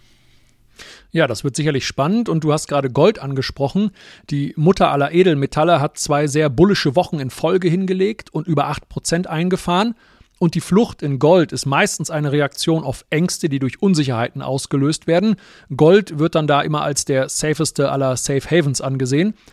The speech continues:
Und Gold hat über die letzten Jahrhunderte im Vergleich zu Aktien eigentlich sehr stark underperformed und war eigentlich nur zum reinen Werterhalt der Kaufkraft gut. Ja, was allerdings bei der üblichen Inflation auch schon ganz nett ist. Aber what the fuck happened in nineteen seventy-one?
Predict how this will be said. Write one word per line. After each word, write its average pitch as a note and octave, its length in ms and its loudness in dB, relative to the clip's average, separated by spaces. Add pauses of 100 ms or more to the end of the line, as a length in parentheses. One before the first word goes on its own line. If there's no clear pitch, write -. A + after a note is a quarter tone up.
(280)
Und D#3 260 0
Gold E3 200 6
hat F3 80 2
über D#3 140 4
die D3+ 80 0
letzten - 340 0
Jahrhunderte F#3 560 2
im E3+ 80 -4
Vergleich D#3+ 320 0
zu E3 160 -4
Aktien G3 460 -4
eigentlich F3+ 300 -4
sehr F#3 180 0
stark F3+ 280 -2
underperformed F3+ 800 0 (220)
und D3+ 120 -2
war D#3 140 0
eigentlich G#3 540 -2
nur F#3+ 240 2
zum E3+ 260 -2
reinen D3 440 0
Werterhalt D3+ 500 2
der C#3+ 100 -2
Kaufkraft - 560 0
gut. - 320 -14 (380)
Ja, B2+ 200 -8
was - 220 -8
allerdings C#3+ 320 0
bei A2+ 120 -8
der B2 100 -4
üblichen E3+ 320 -2
Inflation D#3+ 480 2
auch F#3+ 160 6
schon E3 180 -2
ganz C3+ 240 -4
nett F#3 160 0
ist. - 240 -10 (560)
Aber G3 420 4
what F3+ 240 0
the E3+ 60 -2
fuck - 380 -6
happened F3+ 320 -4
in D3+ 80 -4
nineteen D3+ 320 -4
seventy-one? C#3 760 -2